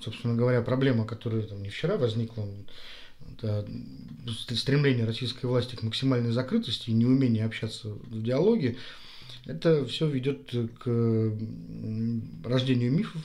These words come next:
э, рождению слухов, э, паники и так далее. К сожалению, вот так мы видим, как, э, ну, на практике, э, как, э, м, уничтожение политического пространства, уничтожение диалога в стране, э,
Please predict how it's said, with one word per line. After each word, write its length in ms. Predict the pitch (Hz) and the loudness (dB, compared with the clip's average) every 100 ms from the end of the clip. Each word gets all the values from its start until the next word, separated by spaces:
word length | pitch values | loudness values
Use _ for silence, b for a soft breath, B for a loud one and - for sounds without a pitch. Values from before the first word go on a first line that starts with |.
| - | -10
э, 320 | 113 110 107 107 | -6 -2 -2 0
рождению 420 | 120 120 120 110 | 0 4 4 4
слухов, 440 | - 180 185 160 - B B B | 2 0 0 -2 -4 B B B
э, 300 | 113 110 110 104 | -4 0 0 2
паники 440 | 143 175 160 165 | 2 4 2 0
и 160 | 131 120 | -4 -4
так 220 | 127 131 | -4 -2
далее. 340 | 117 110 95 92 B B B - | 0 -2 -2 -10 B B B -10
К 60 | |
сожалению, 600 | 117 123 160 175 160 147 | -4 0 2 6 6 6
вот 180 | 131 131 | 4 2
так 200 | 160 165 | 0 2
мы 100 | 143 | 2
видим, 280 | 135 156 135 | 2 4 2
как, 300 | - 120 - | 2 -2 -2
э, 520 | 123 120 117 113 113 110 110 | 0 2 4 4 4 2 2
ну, 200 | 139 131 | 2 4
на 100 | 113 | 2
практике, 540 | 160 190 - 135 123 B B B - | 0 -2 -2 -2 -2 B B B -10
э, 120 | 110 | -8
как, 300 | 107 135 - | -4 -4 0
э, 60 | 127 120 | 4 6
м, 340 | 113 113 113 117 | 6 6 4 2
уничтожение 580 | 120 117 143 135 123 | 2 2 2 4 4
политического 560 | 113 120 117 120 - 113 | 4 0 0 -2 -2 -4
пространства, 640 | 113 131 - 226 226 - | -2 -2 0 2 2 2
уничтожение 480 | 113 110 120 123 117 | -2 0 0 2 2
диалога 400 | 110 127 185 180 | 2 2 2 0
в 60 | 117 | -2
стране, 400 | - 123 170 180 B B B B B | 0 2 2 0 B B B B B
э, 600 | - 113 110 110 110 107 | -8 -4 -2 0 0 -2